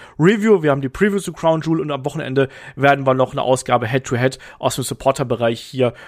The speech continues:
kostenlos online stellen, weil es ein bisschen eine stressige Woche ist. Und ich hab mir gedacht, bevor wir ganz gar auf einen Wochenend-Podcast verzichten, gibt's eine Runde,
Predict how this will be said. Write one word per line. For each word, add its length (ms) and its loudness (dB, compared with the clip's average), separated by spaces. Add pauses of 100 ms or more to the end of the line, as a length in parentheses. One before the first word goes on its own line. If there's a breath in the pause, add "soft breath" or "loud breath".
kostenlos 680 -4 (400 loud breath)
online 320 4
stellen, 400 2 (440 loud breath)
weil 420 2 (180 soft breath)
es 160 -6
ein 80 -2
bisschen 220 -6
eine 60 -10
stressige 440 -2
Woche 180 0
ist. 140 -6
Und 60 -12
ich 80 -10
hab 100 -10
mir 60 -6
gedacht, 160 -8
bevor 280 0
wir 80 4
ganz 320 -2
gar 300 2
auf 240 -4
einen 220 -4
Wochenend-Podcast 680 -8
verzichten, 480 -10
gibt's 200 -8
eine 200 0
Runde, 380 0